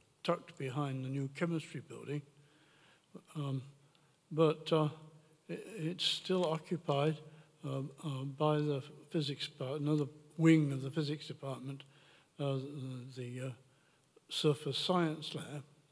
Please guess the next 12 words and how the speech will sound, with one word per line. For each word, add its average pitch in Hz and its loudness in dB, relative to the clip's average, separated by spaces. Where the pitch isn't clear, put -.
Um, 127 -10
there 190 2
have 175 2
been 151 4
several 147 0
a-, - -10
attempts 151 2
to 139 -10
get 135 0
rid 165 4
of 139 4
it. 151 0